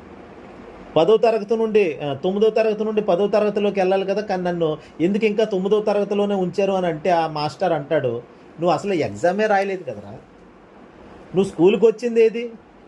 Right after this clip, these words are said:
నీ హాజరు ఎంత ఉంది? హాజరులో ఫెయిల్ అయ్యావు, వచ్చే-, వచ్చావు కానీ ఎగ్జామ్స్ కూడా రాయలేదు నువ్వు. నిన్ను ఇంకా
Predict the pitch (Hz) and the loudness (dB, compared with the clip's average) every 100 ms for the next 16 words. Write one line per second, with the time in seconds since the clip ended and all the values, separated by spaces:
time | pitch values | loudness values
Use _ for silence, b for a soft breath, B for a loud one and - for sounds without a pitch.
0 | - - - - 180 139 170 214 233 220 | -20 -20 -14 -6 -4 -2 -2 0 -2 -2
1 | 214 226 226 226 226 - - - - - | -4 -6 -4 -6 -8 -18 -20 -20 -20 -20
2 | - - - - 147 156 165 180 180 175 | -20 -20 -20 -10 -4 -2 0 0 0 0
3 | 202 233 240 262 254 - - - - - | 2 2 2 -2 -6 -16 -20 -20 -20 -20
4 | - - - - - - - - 156 190 | -20 -20 -20 -20 -20 -20 -20 -4 0 0
5 | - 226 196 175 185 233 226 214 226 220 | 2 2 4 2 2 4 4 4 2 0
6 | 185 175 - - - 160 156 208 208 208 | -2 -6 -12 -8 -4 -2 0 0 0 0
7 | 208 208 196 170 151 147 185 233 240 247 | 0 2 2 2 0 2 4 2 2 -2
8 | 262 277 - - - - - _ - - | -6 -10 -20 -20 -20 -20 -20 _ -20 -20
9 | - - - - - 247 247 202 214 | -20 -20 -20 -10 -2 0 0 2 2